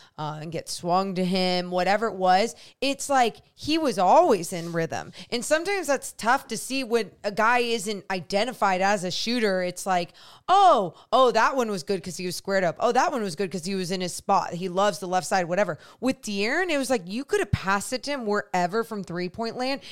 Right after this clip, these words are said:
and you could just tell he was just feeling good with the way that his body was. It was all just in this beautiful motion, um, just pure confidence.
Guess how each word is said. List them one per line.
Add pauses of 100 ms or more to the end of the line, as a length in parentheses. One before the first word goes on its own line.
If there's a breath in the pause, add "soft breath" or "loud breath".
and
you
could
just
tell (160 soft breath)
he
was
just
feeling
good
with
the
way
that
his
body
was. (240 loud breath)
It
was
all (160 loud breath)
just
in
this
beautiful
motion,
um,
just
pure
confidence.